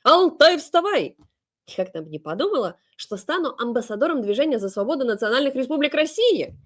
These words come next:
Но пока Путин пошёл собирать исконно русские земли в чужую страну, в Украину, а по пути несколько раз растерял всё своё войско, и теперь русских мальчиков мы вынуждены буквально оптом распихивать по чёрным пакетам – в его доме творится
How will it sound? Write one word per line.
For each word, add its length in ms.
Но 160
пока 280
Путин 540
пошёл 260
собирать 500
исконно 420
русские 480
земли 400
в 100
чужую 300
страну, 400
в 120
Украину, 500
а 80
по 100
пути 220
несколько 480
раз 460
растерял 720
всё 240
своё 320
войско, 400
и 320
теперь 320
русских 360
мальчиков 400
мы 160
вынуждены 420
буквально 500
оптом 680
распихивать 800
по 80
чёрным 320
пакетам – 480
в 40
его 220
доме 240
творится 540